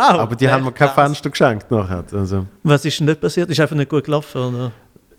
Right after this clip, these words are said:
Speaker 1: Also nein, also ich hab ein paar schlimme gehabt. Ich hab einen Zug einen gehabt, eine halbe Stunde für so einen Donatorenverein vom, äh, E V Zug, so.
Speaker 2: Also, gell, ich würd nur noch kurz sagen, ich, ich hab vorher schon gesagt, ich bin auch sehr vergesslich.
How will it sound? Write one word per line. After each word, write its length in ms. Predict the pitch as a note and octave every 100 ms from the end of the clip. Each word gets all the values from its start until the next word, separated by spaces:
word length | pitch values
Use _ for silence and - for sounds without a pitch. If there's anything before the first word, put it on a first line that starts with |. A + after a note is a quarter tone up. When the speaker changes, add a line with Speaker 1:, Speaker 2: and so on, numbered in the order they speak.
| _ _
Speaker 1:
Also 280 | - -
nein, 140 | A2+ B2
also 200 | G#2+ G#2
ich 120 | A2
hab 140 | G2+ D#2
ein 20 |
paar 220 | E2 F2
schlimme 320 | - F#2+ F2+
gehabt. 260 | F2+ D#2 D2+
Ich 60 | E2
hab 60 |
einen 120 | F#2 G2
Zug 280 | B2 B2+
einen 260 | C3 A#2+ B2
gehabt, 560 | A#2 G2+ G#2 G#2+ - -
eine 60 |
halbe 220 | G#2+ A#2 -
Stunde 300 | - A2 -
für 140 | -
so 100 | F#2+
einen 140 | F#2+ -
Donatorenverein 1120 | F#2+ F2 - F2 G2 G2+ - F2+ D#2+ F2 F#2
vom, 400 | F2+ E2+ E2 - _ -
äh, 480 | E2+ F2+ F2+ E2 E2 -
E 200 | F#2 F#2+
V 260 | F#2+ F2 F2
Zug, 480 | - F2 F2 E2+ -
so. 300 | - D2 C2 _ - - - - -
Speaker 2:
Also, 140 | D3+
gell, 120 | F#3
ich 100 | F#3+
würd 140 | G3 G3
nur 100 | F#3
noch 120 | F3
kurz 200 | E3 -
sagen, 220 | D#3+ D#3+ - _ -
ich, 260 | F#3+ F3+ - _ _ _ _ _ _ _
ich 120 | E3
hab 100 | D#3
vorher 140 | D3 D#3
schon 60 | D3
gesagt, 180 | D3
ich 140 | C#3+ G#2
bin 100 | C#3
auch 100 | B2+
sehr 200 | - B2
vergesslich. 580 | B2 A#2 B2+ - B2